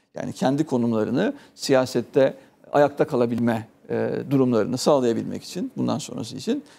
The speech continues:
e, bir şekilde konumlarını tahkim etmeye çalışıyorlar. Ancak şunu tekrar ifade edeceğim.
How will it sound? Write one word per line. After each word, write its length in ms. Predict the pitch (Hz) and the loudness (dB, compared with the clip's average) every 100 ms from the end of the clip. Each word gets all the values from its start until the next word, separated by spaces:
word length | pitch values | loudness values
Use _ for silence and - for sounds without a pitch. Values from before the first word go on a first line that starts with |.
| _ - | _ -2
e, 300 | - - - | 0 0 -2
bir 40 | |
şekilde 560 | - - - 254 233 - | -4 -4 -2 2 2 2
konumlarını 380 | 190 151 147 220 | -2 0 0 2
tahkim 280 | 196 165 | 2 0
etmeye 240 | 151 117 113 | -4 -4 -6
çalışıyorlar. 520 | 131 127 - - 285 - _ _ | -8 -10 -6 -4 -4 -6 _ _
Ancak 300 | 269 247 214 | 0 2 2
şunu 300 | - 240 - - | 2 0 0 0
tekrar 200 | 214 202 | 0 2
ifade 320 | 160 143 139 120 | 2 4 2 2
edeceğim. 340 | 117 180 254 | 0 -2 -2